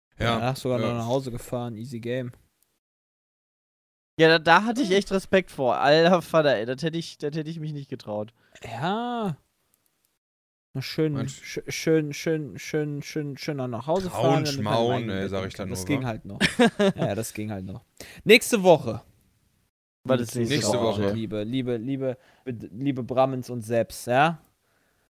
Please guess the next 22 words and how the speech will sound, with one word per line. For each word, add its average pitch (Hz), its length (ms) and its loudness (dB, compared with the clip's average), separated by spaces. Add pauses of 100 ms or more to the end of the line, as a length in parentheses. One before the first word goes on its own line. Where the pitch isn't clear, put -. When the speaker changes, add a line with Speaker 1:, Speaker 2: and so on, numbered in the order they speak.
(400)
Speaker 2:
Vierzehnter 196 480 2
zwölfter, 143 580 2
Star 160 400 4
Wars 165 640 0 (200)
The 135 80 -4
Last 139 480 2
Jedi. 110 500 -4 (240)
Speaker 3:
<gasps> 226 60 0 (720)
Ja. 254 760 -4
Speaker 2:
Wir, 226 360 6
Speaker 1:
Am 269 80 -4
zwölften, 117 420 -8
oder? 104 180 -6
Speaker 2:
wir 226 220 2
spoilern. 190 800 2 (1080)
Nein, 202 600 0
der 185 240 4
Release 190 420 -2
ist 202 100 -6
am 208 120 -2
vierzehnten 202 560 -2
zwölften. 123 560 -6